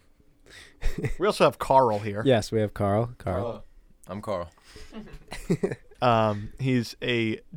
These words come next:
Speaker 2: dorm buddy. Um,
Speaker 3: Yes, a dorm buddy.
Speaker 1: He's on our, he lives in our
Speaker 3: I'm
Speaker 1: floor.
Speaker 3: about two doors down.
Speaker 2: Two doors down.
Speaker 3: Yeah, three twelve,
Speaker 2: Um,
Speaker 3: if you ever wanna send.
Speaker 2: fantastic guy.
Speaker 3: Yeah.
Speaker 2: So he's sitting in today. We might have, um,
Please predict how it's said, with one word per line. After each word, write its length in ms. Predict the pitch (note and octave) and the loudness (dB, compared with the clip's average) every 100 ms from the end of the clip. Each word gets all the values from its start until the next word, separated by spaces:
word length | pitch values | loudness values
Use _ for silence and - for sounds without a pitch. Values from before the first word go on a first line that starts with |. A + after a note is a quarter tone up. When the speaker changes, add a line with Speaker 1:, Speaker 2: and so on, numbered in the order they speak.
| A2+ | -4
Speaker 2:
dorm 440 | A2+ A2+ A2 A2 - _ | 0 0 -2 -8 -16 _
buddy. 460 | - A2 A2 A#2 B2 _ _ _ - - | -6 -2 -2 -4 -8 _ _ _ -20 -10
Um, 400 | A#2+ G#2+ G2+ G2 | -6 -4 -4 -6
Speaker 3:
Yes, 220 | F#2+ - | -10 -16
a 80 | - | -20
dorm 160 | - - | -20 -20
buddy. 140 | - - - | -20 -20 -4
Speaker 1:
He's 340 | C3+ A#2+ - - | 0 0 -4 -8
on 160 | A2 G2 | -6 -6
our, 120 | F2 - | -8 -10
he 120 | G2 | -8
lives 320 | G#2 G#2 F2 F#2+ | -4 -4 -6 -10
in 80 | |
our 60 | E2+ | -12
Speaker 3:
I'm 40 | D#2+ | -14
Speaker 1:
floor. 200 | - E2+ | -14 -12
Speaker 3:
about 220 | - - | -12 -16
two 100 | - | -20
doors 380 | F#2+ D#2+ D2+ _ - | -20 -20 -20 _ -20
down. 100 | - - - | -20 -18 -14
Speaker 2:
Two 120 | - B2 | -2 2
doors 240 | A#2 A2 | 2 2
down. 340 | - G2+ G#2+ | -2 -6 -6
Speaker 3:
Yeah, 40 | - _ _ - | -10 _ _ -16
three 100 | - G#2+ | -12 -10
twelve, 140 | - | -12
Speaker 2:
Um, 40 | - _ _ | -16 _ _
Speaker 3:
if 100 | - | -20
you 40 | D#2+ | -20
ever 80 | D#2 | -20
wanna 140 | D#2 - | -20 -20
send. 180 | - - - - - | -20 -20 -20 -20 -10
Speaker 2:
fantastic 720 | - A#2 G#2+ G#2+ G2+ - - | -2 -2 0 -2 -4 -8 -4
guy. 380 | A2 G2 G#2 - _ | -2 -2 -6 -12 _
Speaker 3:
Yeah. 80 | _ _ _ | _ _ _
Speaker 2:
So 160 | - A#2+ | -8 -4
he's 180 | C3+ B2 | -2 -4
sitting 300 | E3 - B2 | -6 -6 -6
in 220 | A#2+ B2 _ | -6 -10 _
today. 380 | - A#2 A2+ A#2+ - _ _ _ _ - | -6 -2 0 -2 -12 _ _ _ _ -8
We 80 | |
might 160 | A#2+ A#2 | -2 -2
have, 340 | A2+ G#2+ G2+ - | -2 -4 -6 -12
um, 380 | A2+ A2 G#2+ | -14 -12 -14